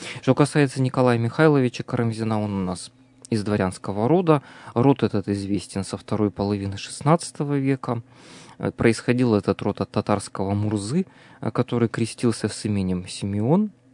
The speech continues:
Отец его отставной армейский капитан, а мать,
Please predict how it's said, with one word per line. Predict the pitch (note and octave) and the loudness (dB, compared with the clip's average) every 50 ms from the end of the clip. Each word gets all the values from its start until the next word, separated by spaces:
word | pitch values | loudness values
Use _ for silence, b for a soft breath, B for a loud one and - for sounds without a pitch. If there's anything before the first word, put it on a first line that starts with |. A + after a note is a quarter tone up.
| _ _ _ _ _ _ _ _ _ _ _ _ - - | _ _ _ _ _ _ _ _ _ _ _ _ -6 0
Отец | - C3 - D#3+ C#3 - - | 2 4 6 6 6 6 4
его | - G#2+ G2+ G2+ | -4 -2 0 0
отставной | - - - - A2 G#2 G#2+ G#2 G2+ - - | -2 -2 -2 -4 -2 0 0 0 -2 -2 -2
армейский | - G#2+ G#2+ G#2 G#2 G2+ F#2 - - - - | -4 -4 -2 0 0 -2 -2 -4 -8 -16 -10
капитан, | - D3+ - - - - - F#3+ A3 B3 A#3+ - B B B B B B B B2+ B2+ B | -10 -8 -6 -6 -4 2 4 4 4 4 2 -2 B B B B B B B -16 -12 B
а | - B2 A#2 | -2 -2 0
мать, | A#2 B2 A2+ G#2+ - - - - | 4 4 4 4 2 -4 -18 -18